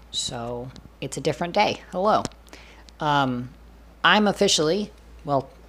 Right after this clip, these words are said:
I'm filming this on Friday the twenty-seventh,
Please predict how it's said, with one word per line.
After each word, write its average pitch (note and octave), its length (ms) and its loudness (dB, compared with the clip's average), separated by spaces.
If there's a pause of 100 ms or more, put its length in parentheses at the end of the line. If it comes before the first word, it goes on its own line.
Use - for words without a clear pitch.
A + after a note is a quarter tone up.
(100)
I'm D3 200 0
filming D3 340 2
this C3+ 160 -2
on C3+ 140 0
Friday D3+ 640 4 (260)
the C#3+ 80 -10
twenty-seventh, E3 800 0